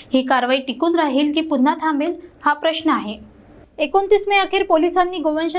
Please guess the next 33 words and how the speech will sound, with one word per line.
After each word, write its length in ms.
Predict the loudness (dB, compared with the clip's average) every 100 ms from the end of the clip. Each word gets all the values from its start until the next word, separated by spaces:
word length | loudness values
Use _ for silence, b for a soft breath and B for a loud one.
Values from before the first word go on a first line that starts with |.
| -2
तस्करीवर 540 | -2 0 -2 2 0
पहिली 280 | 2 0 0
ठोस 260 | -2 -4 2
कारवाई 400 | 4 4 2 0
करत 260 | 0 0
बोलेरो 440 | 0 0 2 2 2
पिकअप 360 | -4 -2 -2 -2 b b b
एम 220 | 2 4
एच 120 | 2
अठ्ठेचाळीस 580 | 0 0 0 2 2 2
ए 120 | -2 0
जी 260 | -2 -2
झिरो 320 | -2 0 0 -2 -6
तीनशे 360 | -4 -4 -4 -6
चौऱ्याण्णव 540 | 0 2 2 0 -2
मधून 360 | -2 -2 -2 -6 -8
अकरा 300 | -6 2 2
गोवंश 420 | 2 0 -2 -2
जनावरे 540 | -4 -2 -2 0 0 0
जप्त 280 | -2 -2 -2 -2
केली 140 | 0
आहेत. 240 | -2 -2 -12 b b _
ही 120 | 2
जनावरे 440 | 4 6 6 4 4
अत्यंत 380 | 2 -2 -2 -2
निर्दयपणे 600 | 0 2 4 4 2 2
आखूड 440 | 2 0 -2 -4 -4 b b b 2
दोरखंडांनी 720 | 4 4 2 2 2 2 0
बांधून 380 | 2 2 2 0
वाहतूक 360 | 2 2 0 -4
केली 200 | -2 0
जात 180 | 0 0
होती. 280 | -2 -12 -14